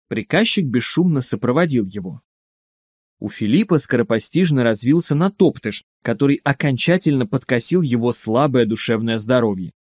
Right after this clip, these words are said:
Ему хотелось избавиться от напасти в условиях семейной заботы и откровенного сострадания.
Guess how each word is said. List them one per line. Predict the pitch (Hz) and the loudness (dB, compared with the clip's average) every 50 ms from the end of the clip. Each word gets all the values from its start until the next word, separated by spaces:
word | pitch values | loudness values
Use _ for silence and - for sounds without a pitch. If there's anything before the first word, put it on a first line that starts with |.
| _ _ _ _ _ _ _ _ _ _ | _ _ _ _ _ _ _ _ _ _
Ему | - 127 175 220 269 262 | -2 0 2 2 4 2
хотелось | - 151 139 180 190 175 165 151 - | 2 0 2 2 2 2 2 0 0
избавиться | 131 117 117 135 165 170 139 131 - - 127 | -4 -2 0 2 2 2 2 2 0 2 0
от | 120 113 - | 0 0 0
напасти | 120 117 110 - - 190 202 196 - - - | -2 -2 -2 0 2 2 2 2 0 0 -2
в | 131 113 | 0 0
условиях | 123 - - - 156 170 151 139 127 117 | 0 -4 0 0 0 2 4 2 2 2
семейной | - - - 131 131 135 135 135 123 120 117 | 0 -2 0 0 0 2 0 0 0 0 0
заботы | 101 - 120 113 120 170 214 214 - 175 151 - _ _ _ - | 0 0 0 0 2 2 0 2 2 0 0 0 _ _ _ -4
и | 117 | -2
откровенного | 117 110 - - 113 117 117 139 156 151 143 127 117 120 | -2 -2 -2 -2 -2 2 2 2 2 2 2 0 0 0
сострадания. | - - 120 - - - 147 147 151 139 127 113 101 95 95 92 - - | -2 -2 -4 -6 -2 0 2 2 2 2 2 0 0 -2 -8 -16 -18 -20